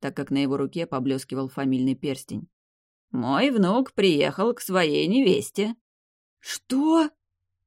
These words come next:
захлебнулась воздухом Демия. "Что за бред?" рыкнул я, устремляясь вперед и закрывая собой Высшую. "Где ваши манеры, молодой человек?" скривился дед Нарейна.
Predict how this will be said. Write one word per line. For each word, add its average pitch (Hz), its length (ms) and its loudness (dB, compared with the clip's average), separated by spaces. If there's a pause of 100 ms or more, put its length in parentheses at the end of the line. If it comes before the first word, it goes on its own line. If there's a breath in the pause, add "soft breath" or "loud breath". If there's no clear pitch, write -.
(120)
захлебнулась 151 1000 0
воздухом 139 580 -2
Демия. 131 460 0 (680)
"Что 180 520 2
за 170 160 2
бред?" 175 540 4 (540)
рыкнул 135 400 0
я, 123 220 -4
устремляясь 143 600 -2
вперед 143 480 -2 (100)
и 175 100 2
закрывая 135 540 -2
собой 127 340 -4
Высшую. 127 520 -6 (600)
"Где 170 480 2
ваши 185 280 2
манеры, 165 480 2
молодой 147 420 2
человек?" 143 640 -2 (320)
скривился 135 720 -2
дед 135 220 -2
Нарейна. 135 500 0